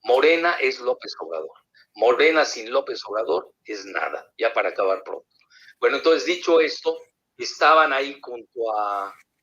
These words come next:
a Manolo Jiménez, el Alito de oportunista chafa, estaba creo que también el Zambrano, bueno, ese ya agonizando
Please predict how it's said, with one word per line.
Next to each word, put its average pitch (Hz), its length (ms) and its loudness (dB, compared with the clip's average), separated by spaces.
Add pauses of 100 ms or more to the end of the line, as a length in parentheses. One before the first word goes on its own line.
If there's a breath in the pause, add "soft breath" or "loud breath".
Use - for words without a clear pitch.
(280)
a 104 640 -10 (220)
Manolo 123 420 0
Jiménez, 123 840 -8 (260)
el 95 180 -4
Alito 113 680 -4
de 95 60 -6
oportunista - 800 -6
chafa, 110 440 0 (600 soft breath)
estaba 123 480 2
creo 127 200 0
que - 100 -8
también 110 380 -4
el 95 100 -8
Zambrano, 95 760 -4 (840)
bueno, 92 180 -4
ese - 260 -6
ya 87 320 -6 (500)
agonizando 95 880 -4